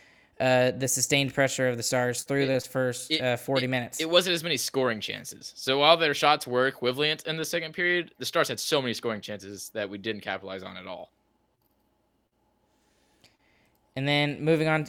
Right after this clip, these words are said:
Speaker 1: into the third period, again, it, just Stars taking care of their business. And, uh, I, I, it was a pretty boring period,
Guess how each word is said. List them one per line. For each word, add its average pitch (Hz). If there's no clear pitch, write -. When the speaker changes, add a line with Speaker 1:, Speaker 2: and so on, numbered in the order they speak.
Speaker 1:
into 151
the 131
third 156
period, 131
again, 175
it, 135
just -
Stars 151
taking 156
care 160
of 156
their 160
business. 147
And, 139
uh, 135
I, 131
I, -
it 147
was 165
a 165
pretty 208
boring 208
period, 170